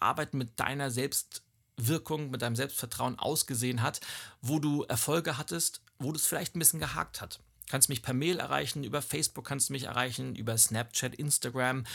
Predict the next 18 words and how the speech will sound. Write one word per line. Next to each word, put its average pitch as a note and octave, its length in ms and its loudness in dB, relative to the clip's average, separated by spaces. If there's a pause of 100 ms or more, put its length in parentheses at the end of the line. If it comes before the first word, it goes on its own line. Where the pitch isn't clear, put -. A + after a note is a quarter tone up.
(260)
Ich - 160 -4
bin C#3+ 140 -2
ja B2+ 120 0
sehr, B2 180 2
sehr B2 120 2
präsent A#2+ 540 0 (240)
in B2 100 0
den A#2+ 100 2
ganzen C3 600 0
sozialen B2+ 500 0
Medien B2+ 260 0
und - 80 -6
ich A#2+ 140 0
freue G#3 200 0
mich C#3 200 -4
sehr B2+ 220 0
über, A#2 320 0
über A#2+ 380 0